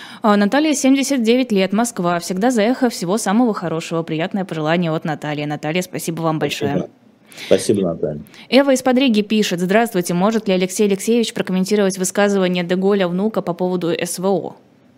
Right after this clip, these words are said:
Speaker 2: Ну да, ну, слушайте, по поводу С В О существуют разные мнения у разных людей. Значит, мнение,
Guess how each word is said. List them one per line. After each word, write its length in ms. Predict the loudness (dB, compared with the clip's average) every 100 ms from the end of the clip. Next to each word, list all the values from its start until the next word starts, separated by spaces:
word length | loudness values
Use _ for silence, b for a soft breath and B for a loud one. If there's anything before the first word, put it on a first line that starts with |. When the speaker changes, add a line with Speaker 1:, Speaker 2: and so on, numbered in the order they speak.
| _ _ _ _ _ _ _ 0
Speaker 2:
Ну 220 | 2 4
да, 200 | 2 2
ну, 260 | 2 4 4
слушайте, 400 | 2 0 0 -2
по 120 | -2
поводу 460 | 2 2 4 4 4
С 220 | 2 0
В 60 | 2
О 320 | 4 2 -4 B B
существуют 580 | -6 -4 -4 0 0 2
разные 420 | 2 2 0 0
мнения 360 | 2 0 0 0
у 80 | 2
разных 380 | 2 0 -2 -2
людей. 460 | -2 -2 -4 -6 -12 _ b b _ -6
Значит, 460 | -4 -2 -4 -6 -2
мнение, 680 | 0 2 2 2 2 0